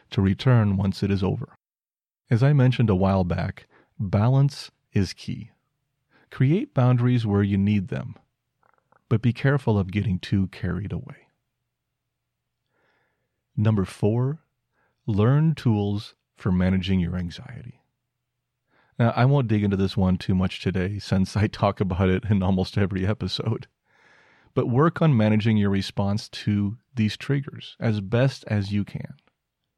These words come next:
Yes, it is hard because your brain isn't working as it used to. Your calming mechanisms are in the shop right now <laughs> and are unavailable to you. But you can do things that will help, and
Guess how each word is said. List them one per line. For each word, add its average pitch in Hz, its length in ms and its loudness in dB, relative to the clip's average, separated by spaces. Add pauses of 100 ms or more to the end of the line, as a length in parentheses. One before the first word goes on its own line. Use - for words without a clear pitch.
(220)
Yes, 123 320 -6 (460)
it 117 120 2
is 165 240 2
hard 117 380 -4
because 117 320 0
your 120 160 0
brain 135 420 -2
isn't 120 380 0
working 123 500 -2
as 107 260 -2
it 110 180 -4
used 120 380 -2
to. - 280 -16 (440)
Your 113 140 0
calming 147 400 2
mechanisms 113 720 0 (100)
are 113 160 2
in 120 80 4
the 127 60 2
shop 170 400 -4
right 104 180 -2
now 104 340 0
<laughs> 143 240 0
and 135 140 0
are 127 140 2
unavailable 131 680 2
to - 140 -10
you. - 280 -10 (1040)
But 143 200 -2
you 147 60 4
can 170 440 0
do 131 300 2
things 113 440 0
that 101 340 -4
will 110 460 -4
help, - 400 -10 (360)
and 117 160 0